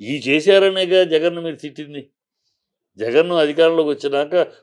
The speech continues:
కక్ష సాధింపు చర్యలు చేశాడు, ఆ, విషపూరిత రా-, ఇది చేశాడు,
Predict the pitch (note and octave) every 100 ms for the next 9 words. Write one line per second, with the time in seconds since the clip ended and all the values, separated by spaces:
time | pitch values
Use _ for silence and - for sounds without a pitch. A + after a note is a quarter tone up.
0 | - C3+ - D3 D3+ D3 C#3+ C3 C3+ B2+
1 | C3 B2+ A#2+ A2+ A2+ B2 A2+ F#2 _ _
2 | _ _ C3 B2+ B2 D#3+ D3 D3 C#3+ C3
3 | B2+ B2 A#2+ A#2 A#2 A#2 A#2+ A#2 A#2+ -
4 | A2 A#2+ A2 F2+